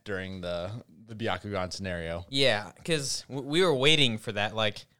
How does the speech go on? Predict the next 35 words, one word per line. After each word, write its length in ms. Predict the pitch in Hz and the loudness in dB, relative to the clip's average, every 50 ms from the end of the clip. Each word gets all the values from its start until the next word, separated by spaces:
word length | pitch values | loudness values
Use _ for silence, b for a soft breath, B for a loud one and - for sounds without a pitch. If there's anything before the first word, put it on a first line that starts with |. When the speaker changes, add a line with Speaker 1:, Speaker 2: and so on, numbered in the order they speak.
| _ - | _ 2
Speaker 2:
when 160 | 131 185 220 | 6 8 8
is 160 | 247 240 214 214 | 8 8 8 6
he 80 | 226 185 | 8 8
gonna 220 | 220 220 208 196 | 8 8 8 6
tell 540 | 170 - 175 180 202 214 202 180 170 165 165 - | 6 6 6 8 10 12 12 10 10 8 4 0
somebody 560 | - - - - 202 190 190 160 156 143 139 | -4 2 6 8 10 10 10 10 8 8 8
Speaker 1:
That's 160 | 139 135 127 | 6 6 6
been, 80 | 147 139 | 8 8
Speaker 2:
about 100 | 135 131 | 10 8
Speaker 1:
like, 120 | 139 143 - | 8 6 4
Speaker 2:
this? 120 | - 127 | 2 2
Speaker 1:
the 100 | 101 104 | 2 4
whole 220 | 107 123 127 139 135 | 4 6 6 6 6
thing 140 | - 143 | 6 4
that 80 | 131 127 | 4 4
we've 100 | 123 123 | 4 4
been 80 | 123 120 | 2 2
leading 180 | 120 113 117 117 | 0 0 0 0
up 100 | - - | -2 -2
to 80 | 113 95 | -6 -10
this 140 | 92 90 95 | -8 -8 -8
entire, 340 | 101 95 - - 101 107 - | -8 -8 -4 -4 -4 -2 -4
like, 120 | 110 - - | -4 -6 -4
I 20 | |
mean, 120 | 147 151 147 | -4 2 6
yeah, 200 | 165 185 175 170 | 8 10 10 10
we 80 | 170 170 | 8 8
wanna 180 | 165 156 143 131 | 8 8 8 10
know 80 | 135 120 | 8 6
what 100 | 107 - | 4 4
Shadow 380 | - 139 139 131 117 104 98 | 4 4 6 6 6 4 2
is, 120 | 92 92 - | 0 0 0
but 80 | - 120 | 0 0
I 20 | |
mean, 160 | 120 127 - | 0 -2 -6